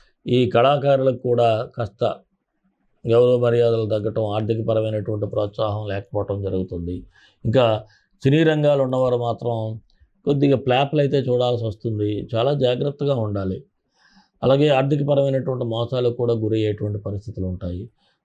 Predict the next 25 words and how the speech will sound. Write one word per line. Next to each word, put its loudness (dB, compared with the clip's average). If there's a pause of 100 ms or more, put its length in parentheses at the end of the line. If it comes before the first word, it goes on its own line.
(120)
రుణ 0
బాధలు, 0
ఫైనాన్స్‌లు -2
తీసుకుంటారు, -4
తీర్చలేకపోవటం -4
ఉంటుంది. -8 (960)
రాజకీయ 4
నాయకులకు 0
కూడా -2 (220)
కొన్ని 2
సమస్యలు 0
అయితే 0
ఎదురవుతాయి, 2
జాగ్రత్తగా -2
ఉండాలి. -2
సంఘంలో 0
గుర్తింపు, -4 (960)
ఆ, -4
కొత్త -4
ఆరోగ్యపరమైన 2
ఇబ్బందులు -2
కూడా -4
మీకు -8
కనిపిస్తూ -8
ఉంది. -4